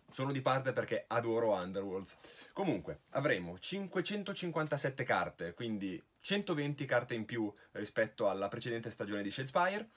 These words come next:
il che vuol dire che molto probabilmente, salvo modifiche alla composizione dei mazzi delle singole bande, eh, in vendita intendo, non all'interno del gioco,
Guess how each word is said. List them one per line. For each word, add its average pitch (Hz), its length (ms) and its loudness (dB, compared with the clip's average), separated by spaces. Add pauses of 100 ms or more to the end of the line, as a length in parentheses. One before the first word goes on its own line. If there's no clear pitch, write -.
(400)
il 131 120 -8
che 190 120 0
vuol 202 140 0
dire 202 180 2
che 165 100 2
molto 180 340 2
probabilmente, 143 920 2
salvo 117 440 2
modifiche 113 560 -2
alla 98 200 0
composizione 113 520 -2
dei 120 120 0
mazzi 113 400 0
delle 98 180 -4
singole 117 340 -2
bande, 107 520 0 (360)
eh, 90 460 0 (360)
in 107 120 -4
vendita 87 300 -4
intendo, 85 340 -4
non 85 400 -6 (120)
all'interno 90 360 -6
del 127 100 -2
gioco, 123 380 -2